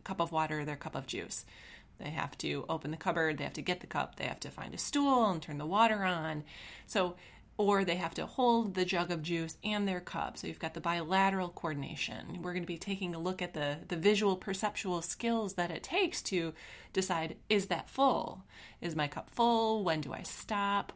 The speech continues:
pouring? So within each and every one of these chores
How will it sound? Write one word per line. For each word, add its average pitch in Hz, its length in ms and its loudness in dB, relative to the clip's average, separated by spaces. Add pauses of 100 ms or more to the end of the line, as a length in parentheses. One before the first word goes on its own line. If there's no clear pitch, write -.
pouring? 175 600 0 (280)
So - 160 2
within 226 340 4
each 285 360 0 (100)
and 208 140 -2
every 196 320 0
one 190 400 2
of 175 140 -4
these 156 420 -2 (160)
chores 349 760 2